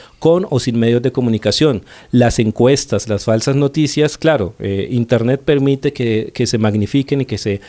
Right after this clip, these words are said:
expandan de manera más rápida, pero, mm, falsas noticias y manipulación de la gente ha habido siempre. Y al respecto sí, eh, es preocupante, o me preocupa a mí cuando, cuando hablamos de, de vigilar o de castigar, digamos, el, el, el,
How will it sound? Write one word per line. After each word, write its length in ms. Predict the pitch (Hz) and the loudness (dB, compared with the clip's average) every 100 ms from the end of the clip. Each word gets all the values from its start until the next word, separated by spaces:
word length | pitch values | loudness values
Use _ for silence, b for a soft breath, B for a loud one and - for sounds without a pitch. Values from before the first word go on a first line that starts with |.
| B B | B B
expandan 480 | - - 120 120 123 | -10 -2 0 2 0
de 60 | 123 | 0
manera 280 | 110 104 101 | 0 0 0
más 160 | 104 | 0
rápida, 420 | 127 135 110 92 - | 2 0 0 -4 0
pero, 440 | 123 104 101 95 - | 0 2 2 0 -6
mm, 240 | 113 101 | -8 -8
falsas 380 | 98 107 110 156 | -4 -2 0 0
noticias 640 | 170 165 156 165 180 175 131 | 0 0 0 0 -2 -2 -2
y 60 | |
manipulación 640 | 117 107 104 101 95 107 110 | -2 -2 -2 -4 -2 -4 -4
de 80 | |
la 80 | 143 | -4
gente 320 | 147 143 156 - | -6 -6 -8 -4
ha 220 | 110 104 | 0 2
habido 280 | 117 120 107 | 4 4 4
siempre. 460 | 165 151 - - - B B B | 2 0 -2 -10 -14 B B B
Y 100 | 143 | 0
al 100 | 131 | 2
respecto 500 | 131 131 - 147 - | 2 0 0 -2 0
sí, 320 | 160 160 160 185 | 0 2 2 0
eh, 340 | 131 117 107 - | -2 2 0 0
es 120 | 147 | -4
preocupante, 680 | 147 151 160 139 127 117 113 | -2 -2 -2 0 0 0 -4
o 80 | - | -2
me 100 | 117 | -2
preocupa 340 | 110 110 113 127 | 0 -4 0 0
a 40 | |
mí 220 | 135 131 | 2 0
cuando, 560 | 139 123 104 101 98 98 - | 0 0 0 0 -2 -4 -4
cuando 240 | 113 104 | -2 0
hablamos 280 | 104 107 123 | 0 0 0
de, 340 | 123 107 101 - b | 0 0 -2 -8 b
de 200 | 123 120 | -2 2
vigilar 640 | 123 123 135 110 104 120 131 | 4 2 0 0 2 2 2
o 60 | |
de 100 | 117 | 2
castigar, 800 | - 101 - 110 101 110 117 123 - B B B | 0 -2 -4 -4 0 2 2 2 -4 B B B
digamos, 440 | 117 110 117 - | 0 0 0 -2
el, 380 | 156 117 120 120 | 0 2 2 0
el, 300 | 113 110 107 - | 0 0 0 0
el, 760 | 117 113 107 104 101 101 104 | 2 4 2 2 0 -4 -8